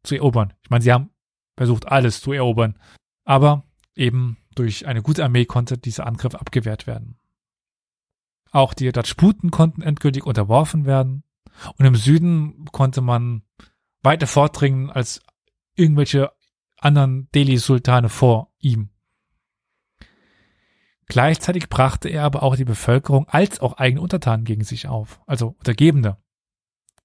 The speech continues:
und wurde abhängig von einem mächtigen General. Nach dem Tod von Alauddin Khalji konnte sich dessen Sohn aber nicht lange halten. Er hatte nicht mehr die Macht von seinem Vater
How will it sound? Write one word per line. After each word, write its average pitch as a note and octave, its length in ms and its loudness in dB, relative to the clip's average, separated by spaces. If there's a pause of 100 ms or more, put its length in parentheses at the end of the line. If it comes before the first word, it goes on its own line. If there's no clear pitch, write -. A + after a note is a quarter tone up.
(320)
und F#3+ 220 4
wurde F3+ 220 4
abhängig D3+ 480 0
von - 120 -8
einem B2 240 0
mächtigen A#2+ 400 -2
General. D3+ 500 4 (960)
Nach C#3+ 140 6
dem C3 160 2
Tod A3 260 4
von C#3 220 0
Alauddin C3 800 2 (120)
Khalji C3 560 2 (1040)
konnte E3 220 0
sich C#3 160 -2
dessen C3 220 0
Sohn C#3+ 220 0
aber A2+ 160 -2
nicht A#2+ 200 -2
lange D#3 280 -2
halten. D3 440 0
Er - 60 -20
hatte - 180 -12
nicht C3 140 -12
mehr C#3 60 -8
die B2 100 -4
Macht C3+ 260 0
von B2 140 -8
seinem A2 200 -6
Vater C#3 440 2